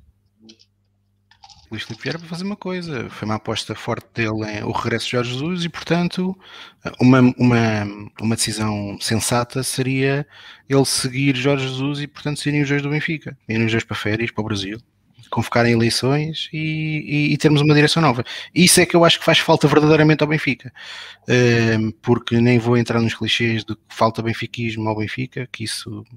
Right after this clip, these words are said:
creio que é notório em muitas decisões, mas há uma coisa que é notória também nesta, nesta gestão da sad dos últimos anos. Falta um rumo estratégico, né?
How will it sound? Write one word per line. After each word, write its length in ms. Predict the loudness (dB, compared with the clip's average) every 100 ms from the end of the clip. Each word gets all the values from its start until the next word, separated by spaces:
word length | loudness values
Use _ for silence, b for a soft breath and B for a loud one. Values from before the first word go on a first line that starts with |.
| -12
creio 220 | -8 -8
que 180 | -6 -2
é 60 | 0
notório 580 | 0 0 0 0 -4 -8 -4
em 100 | 0
muitas 320 | 0 0 -2
decisões, 640 | -2 -4 -4 -4 -6 -8 -12 B B B B
mas 240 | 4 6
há 60 | 6
uma 160 | 6 4
coisa 340 | 2 0 -2
que 240 | -2 2
é 40 | 4
notória 420 | 4 4 2 2
também 400 | 0 0 0 0
nesta, 400 | 0 0 -2 -4 -2
nesta 300 | 0 0 0
gestão 440 | 0 -2 0 0
da 160 | 0 0
sad 400 | -2 0 -2 -2
dos 160 | -8 -12
últimos 300 | -8 -8 -8
anos. 260 | -10 -12 -18 B B B -6
Falta 360 | 2 2 4
um 60 | 2
rumo 240 | 4 2
estratégico, 760 | 0 -2 -2 -4 -4 -10 _ -18
né? 320 | -10 -8 -8